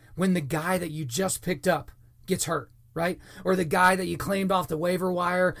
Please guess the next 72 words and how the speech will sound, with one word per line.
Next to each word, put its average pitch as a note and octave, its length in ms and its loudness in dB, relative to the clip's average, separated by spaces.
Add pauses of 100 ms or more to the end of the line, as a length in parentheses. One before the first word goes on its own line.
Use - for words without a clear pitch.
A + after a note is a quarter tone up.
(140)
and F3+ 100 -2
he's E3 220 -2
gonna F#3 160 -2
be F#3 160 -2
the D#3+ 100 -4
next F#3 260 -2
big D#3+ 220 0
thing, F3 400 -2
and - 80 -6
all F3 140 -2
of E3+ 60 -4
a - 20 -8
sudden F3 160 0
he E3+ 100 -4
has, D#3 160 -6
like, D3+ 160 -4
four E3+ 240 -2
bad D#3+ 260 -2
games D#3+ 240 -4
in D#3 80 -6
a D#3+ 40 -4
row, E3 180 -2
and E3 80 -2
you're D#3+ 100 -6
just D#3+ 140 -10
like, E3+ 160 -12
"Man, G3 260 -8
I E3+ 100 -6
just, D#3 180 -8 (400)
if, G3 180 -2
if F#3 160 -4
this, F3 180 0
this E3 320 0
guy G#3+ 320 2
would E3+ 120 2
have E3+ 100 -2
done F3+ 260 2
this G#3 260 6
during E3+ 260 -2
this G#3+ 180 4
game, F#3+ 240 -2
I E3+ 60 2
could E3+ 120 -2
have F3 100 -2
won A3 180 0
the A3 80 0
league," G#3 280 -4
blah, G#3+ 280 -2
blah, G3 180 -2
you G#3 180 -2
start F3+ 240 0
doing G3+ 180 2
all F#3 100 0
those D#3 120 -4
different E3+ 220 -4
things. F3+ 240 -2 (460)
But - 180 -2
people A3 280 -2
get F3 180 -2
rabid F3+ 480 4
about C#3 260 -4
it. - 140 -8 (400)
And A3+ 220 0
that's G#3+ 140 2
another G#3 260 0
thing F3+ 160 -4
that D#3+ 100 -2
I've D3 80 -2
had D#3+ 140 0
to D#3 140 0
adjust D3+ 320 -4
because D#3 320 -4